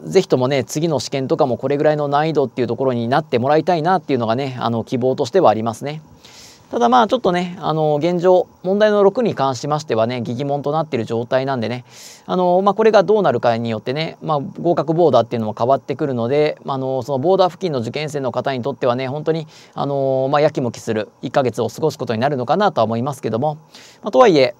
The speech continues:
またね、あの、最後の公表であるかとは思いますが、まあ、ボーダー付近の受験生の方っていうのは、基本的にはね、やっぱり論文の対策っていうのをやっていく必要性がありますんでね。あの、論文式試験まではね、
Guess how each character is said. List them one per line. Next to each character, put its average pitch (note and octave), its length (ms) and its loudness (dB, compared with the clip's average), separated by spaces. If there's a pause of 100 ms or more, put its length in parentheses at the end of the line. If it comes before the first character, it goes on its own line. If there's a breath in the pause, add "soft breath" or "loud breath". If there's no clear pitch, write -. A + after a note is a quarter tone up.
ま F#3+ 160 0
た F#3+ 80 0
ね、 G3+ 240 -2
あ D3+ 120 -4
の、 C#3+ 200 -2
最 F#3 180 4
後 C#3+ 80 2
の A#2 100 0
公 D#3+ 240 0
表 E3 140 4
で D#3+ 140 4
あ F3+ 80 2
る F3+ 80 0
か C#3 100 2
と A2+ 80 0
は G#2+ 60 2
思 A2 100 -4
い A#2+ 60 -6
ま C3+ 100 -6
す - 80 -14
が、 G2+ 160 -4 (400 loud breath)
ま G3+ 100 -2
あ、 - 40 2
ボ A#3+ 140 4
ー - 20 0
ダ C4 100 2
ー - 40 2
付 - 120 -20
近 C4+ 140 -4
の F3+ 80 0
受 C#3 100 -6
験 F3 200 -6
生 F3+ 120 -4
の D3 80 -4
方 C3 200 0
っ D3+ 40 -2
て D3+ 140 -6
い - 20 -2
う - 20 -4
の B2 60 -2
は、 A2+ 60 -4
基 - 160 -12
本 C4 180 -6
的 C4+ 140 -4
に D4 100 0
は A#3+ 60 0
ね、 D3+ 80 0
や B2+ 80 2
っ - 20 -12
ぱ - 80 0
り B2 80 2
論 B2 160 2
文 C#3 140 0
の C3+ 100 -2
対 D3+ 160 2
策 D3 200 -2
っ C#3 40 -6
て - 100 -8
い - 20 -4
う - 20 -2
の A#2+ 80 -2
を - 20 0
や A2 80 2
っ A2+ 40 -8
て - 120 -6
い B2 60 -2
く B2+ 100 -4
必 A#2 160 -8
要 C#3 80 0
性 C3 160 -4
が B2+ 80 2
あ B2 80 2
り C3+ 100 -4
ま D3 120 -6
す D3+ 120 -10
ん A2+ 40 -4
で G#2+ 80 -6
ね。 B2+ 180 -10 (640 loud breath)
あ E3 60 -4
の、 E3 180 0
論 D#3+ 160 0
文 E3 120 -2
式 - 180 -2
試 - 80 -8
験 F3+ 160 2
ま A#2 100 2
で A2+ 60 2
は A2+ 140 0
ね、 C#3+ 180 -6